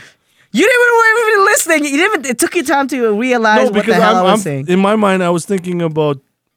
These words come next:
Speaker 2: college girls hitting each other with pillows and the feathers exploding.
Speaker 1: Yeah.
Speaker 2: And then you went off about Kobe again. I was like,
Speaker 1: Dude,
Speaker 2: wow.
Speaker 1: stop. No more. Okay, 'cause you're gonna make me cry.
Speaker 2: <laughs>
Speaker 1: Move on to the next bet. Will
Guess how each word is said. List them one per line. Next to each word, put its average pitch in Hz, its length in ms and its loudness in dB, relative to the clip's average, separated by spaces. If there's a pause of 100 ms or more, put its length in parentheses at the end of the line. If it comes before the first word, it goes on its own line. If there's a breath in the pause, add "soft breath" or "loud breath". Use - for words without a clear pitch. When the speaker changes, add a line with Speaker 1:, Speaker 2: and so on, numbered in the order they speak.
(160)
Speaker 2:
college 170 480 -2
girls 147 640 -2 (160)
hitting 147 340 -4
each 143 140 -6
other 147 140 -4
with 127 160 -8
pillows 131 400 -4
and 120 420 -12 (260)
the 123 100 -10
feathers 127 380 -8
exploding. 160 680 -8
Speaker 1:
Yeah. 156 260 -2 (180)
Speaker 2:
And 135 180 -6
then 139 280 -4
you 156 240 -6
went 165 200 -2
off 147 220 -4
about 127 680 -4
Kobe 175 360 -4
again. 123 220 -6
I 110 60 -10
was 113 140 -10
like, 104 80 -18 (420)
Speaker 1:
Dude, 143 160 -6
Speaker 2:
wow. 339 360 2
Speaker 1:
stop. - 480 0
No 339 220 2
more. 302 360 2 (320 loud breath)
Okay, 233 220 0
'cause 202 240 -4
you're 180 160 -2
gonna 226 80 0
make 247 160 -2
me 240 120 -6
cry. 156 420 -2
Speaker 2:
<laughs> - 80 -20
Speaker 1:
Move 170 100 -2
on 339 760 2
to 381 120 0
the 415 120 2
next 370 200 0
bet. 302 320 0
Will 214 260 -2